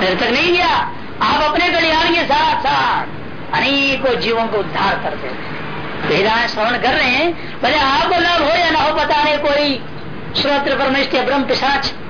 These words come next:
आप पर सवार होकर के ब्रह्म ज्ञान सुन रहा हो, हो सकता है। उपनिषदों में अन्यत्र आएगा, देखिए, छांदोग्य वगैरह में,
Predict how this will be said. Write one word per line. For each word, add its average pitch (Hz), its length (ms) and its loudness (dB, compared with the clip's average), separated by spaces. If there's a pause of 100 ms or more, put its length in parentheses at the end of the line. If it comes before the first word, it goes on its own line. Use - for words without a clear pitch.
(180)
आप - 240 0
पर 170 100 0
सवार 233 340 2
होकर 208 260 0
के 196 180 2 (440)
ब्रह्म 220 260 0
ज्ञान 247 180 0
सुन 262 160 -2
रहा 277 140 2
हो, 240 100 0 (1200)
हो 320 160 2
सकता 330 200 0
है। 180 80 -2
उपनिषदों 240 800 0
में 233 140 0
अन्यत्र 226 280 0
आएगा, 247 260 2
देखिए, 254 180 2
छांदोग्य 226 360 0
वगैरह 226 280 2
में, 220 240 0